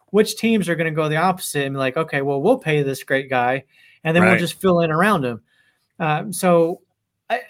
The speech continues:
Speaker 1: it kinda got me thinking, even with Buffalo's situation, Diggs just signed a new contract or new extension. I believe for, he's in Buffalo for the next four years, maybe five. I don't think he's in Buffalo. I don't think, honestly, I don't think he finishes the contract.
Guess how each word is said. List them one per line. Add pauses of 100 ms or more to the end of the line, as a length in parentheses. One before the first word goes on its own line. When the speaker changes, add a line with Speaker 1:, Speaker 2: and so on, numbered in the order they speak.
Speaker 1:
it
kinda
got
me
thinking,
even
with
Buffalo's
situation,
Diggs
just
signed
a
new
contract
or
new
extension. (460)
I
believe
for,
he's
in
Buffalo
for
the
next
four
years,
maybe
five. (640)
I
don't
think
he's
in
Buffalo.
I
don't
think,
honestly,
I
don't
think
he
finishes
the
contract.